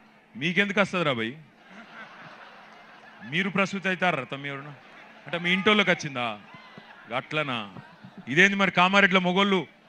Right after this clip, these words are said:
ఇట్లా మాట్లాడబడుతున్నారని నేను పరిశాన్ అవుతున్నాను. కేసీఆర్ కిట్లు వచ్చిన వాళ్ళు ఎక్కడున్నారు?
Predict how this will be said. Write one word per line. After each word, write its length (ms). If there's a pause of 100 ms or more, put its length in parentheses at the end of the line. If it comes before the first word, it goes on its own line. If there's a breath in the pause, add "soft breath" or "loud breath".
(300)
ఇట్లా 200
మాట్లాడబడుతున్నారని 580
నేను 160
పరిశాన్ 280
అవుతున్నాను. 340 (1400)
కేసీఆర్ 520
కిట్లు 260
వచ్చిన 200
వాళ్ళు 120
ఎక్కడున్నారు? 500